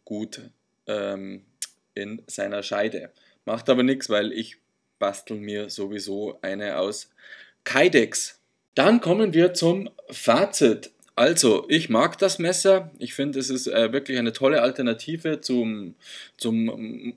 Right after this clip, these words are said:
zu den Mora-Messern oder zu den Hultafors-Messern. Natürlich ersetzt es jetzt kein, ähm, äh, grobes Hackmesser oder irgendeinen schweren Bomber, das ist schon klar. Aber für, für, für draußen, ähm,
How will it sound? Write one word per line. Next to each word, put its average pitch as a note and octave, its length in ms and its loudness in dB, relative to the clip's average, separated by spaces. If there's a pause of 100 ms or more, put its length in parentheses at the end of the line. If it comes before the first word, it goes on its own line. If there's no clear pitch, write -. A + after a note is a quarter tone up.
(120)
zu A#2+ 100 -2
den A2 200 4
Mora-Messern D#3+ 840 4
oder A2+ 400 0
zu G2 220 -4
den F#2 380 -6
Hultafors-Messern. D#3+ 1040 0 (220)
Natürlich D3 380 2
ersetzt C3 420 -2
es B2 100 0
jetzt A#2 340 -4
kein, C3+ 520 -4 (440)
ähm, A2+ 360 4
äh, G2+ 180 2 (840)
grobes C3 920 4
Hackmesser C3 1120 2
oder A2+ 200 0
irgendeinen A#2+ 420 -4
schweren A#2+ 580 2 (240)
Bomber, C3+ 480 8
das A#2 180 -8
ist B2 100 -4
schon A#2+ 220 -4
klar. A2+ 380 0 (580)
Aber G3+ 480 8
für, C#3 520 0 (120)
für, A#2+ 300 2
für A2+ 220 -4
draußen, F#3 720 -2
ähm, A#2 340 0